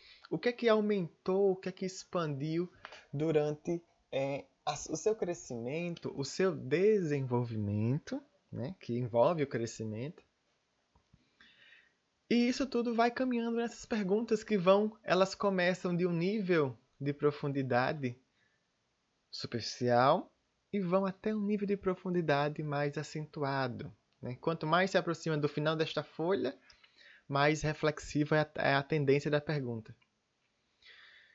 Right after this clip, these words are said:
Isso convida a pensar, nos seus dias de hoje, você tem feito o que gosta? E melhor, você gosta do que tem feito?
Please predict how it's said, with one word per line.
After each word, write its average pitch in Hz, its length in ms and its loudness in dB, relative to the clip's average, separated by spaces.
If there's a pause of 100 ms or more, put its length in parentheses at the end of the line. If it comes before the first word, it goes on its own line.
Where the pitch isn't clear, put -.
(460)
Isso 240 240 4
convida 240 300 2
a 233 40 0
pensar, 190 560 2
nos 226 140 2
seus 285 220 0
dias 233 220 2
de 208 140 2
hoje, 120 460 4 (1120)
você 170 320 -4
tem 196 220 -2
feito 180 580 0
o 156 40 -4
que 147 180 -6
gosta? 120 800 -4 (1200)
E 175 120 2
melhor, 151 460 4
você 135 300 0
gosta 143 480 0
do 135 100 0
que 131 140 -2
tem 117 180 -8
feito? - 540 -4